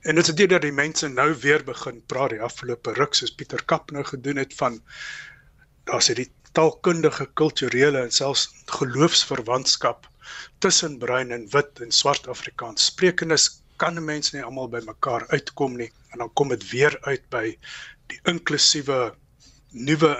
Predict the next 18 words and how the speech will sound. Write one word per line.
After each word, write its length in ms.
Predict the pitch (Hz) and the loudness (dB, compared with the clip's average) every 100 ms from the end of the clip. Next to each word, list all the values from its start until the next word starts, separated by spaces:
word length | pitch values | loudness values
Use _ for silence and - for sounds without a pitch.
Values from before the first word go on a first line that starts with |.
| 139 | -6
eh, 200 | - 170 | -8 -10
inklusiewe, 840 | 120 123 131 - - 156 139 127 104 - | -10 -8 0 2 2 0 0 0 -2 -10
eh, 160 | 135 120 | -8 -6
Afrikaanse 680 | - - 123 131 131 123 117 | -6 -8 -4 0 2 0 -2
gemeenskap 760 | - 113 123 139 - 127 - | -8 -6 -6 -2 -4 -4 -8
wat 180 | 120 - | -12 -12
gevestig 560 | - - 214 180 165 - | -18 2 4 4 0 -6
moet 180 | 131 120 | -12 -4
word 260 | 135 - - | -4 -4 -10
en 140 | 127 | -12
hierdie 220 | 120 127 131 123 | -8 -8 -6 -8
idee 280 | 113 143 139 | 0 2 2
van 260 | - 127 | -2 -6
die, 220 | 117 110 _ - - - - | -8 -10 _ -18 -16 -18 -12
die 120 | 127 _ | -12 _
tweede 440 | - 170 165 156 | 0 4 6 4
Afrikaanse 760 | 123 - 127 - 127 123 110 120 | 0 -4 -8 -4 -4 -2 -2 -2
renaissance 840 | 110 113 113 107 - - - - | -6 -4 0 2 0 -2 0 0